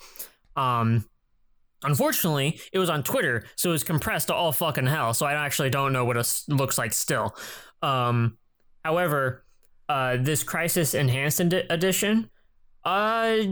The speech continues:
yeah, people, if you, if you really wanted to play Crysis and you were thinking, "Hey, I'm going to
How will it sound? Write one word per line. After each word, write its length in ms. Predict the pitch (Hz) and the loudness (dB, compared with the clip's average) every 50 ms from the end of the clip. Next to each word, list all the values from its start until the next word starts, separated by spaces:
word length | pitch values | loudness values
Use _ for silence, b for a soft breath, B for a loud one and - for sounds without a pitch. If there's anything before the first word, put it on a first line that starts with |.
| 190 190 - - - - - | -2 -4 -6 -10 -14 -16 -10
yeah, 380 | 175 175 190 214 233 202 170 156 - - - 175 165 | -4 -2 -2 0 0 0 0 -2 -2 -6 -6 -4 -2
people, 460 | - 196 196 196 208 208 190 185 180 | 0 0 0 2 2 2 2 2 2
if 300 | 175 147 - - - - | 2 0 -2 -2 -2 0
you, 260 | 165 175 175 165 - | 0 2 2 0 0
if 260 | 135 151 135 - 147 156 | -2 -2 0 0 2 2
you 140 | 170 165 160 | 2 2 2
really 240 | 160 165 175 175 | 2 2 2 2
wanted 300 | 170 165 170 165 160 160 | 2 2 2 2 2 0
to 80 | 151 151 | 0 -2
play 300 | 127 165 156 156 151 131 | 0 0 0 0 0 -2
Crysis 600 | - - 147 147 156 151 - 156 143 135 123 - | -4 -4 -4 -2 -2 -2 0 0 0 0 0 0
and 140 | 139 131 131 | 0 0 0
you 120 | 135 135 131 | 2 2 2
were 320 | 127 135 135 135 135 131 | 2 2 2 2 2 0
thinking, 420 | 120 - 151 143 127 151 139 135 135 | 0 0 -2 -2 -2 -2 0 0 0
"Hey, 380 | 123 202 190 190 180 151 135 - | 0 -2 -2 -2 0 -2 -2 -2
I'm 220 | 135 151 170 175 | -2 0 0 2
going 320 | 160 151 143 139 135 135 120 | 2 2 2 2 2 0 0
to 400 | - 151 139 135 131 123 117 | 0 0 0 2 2 0 0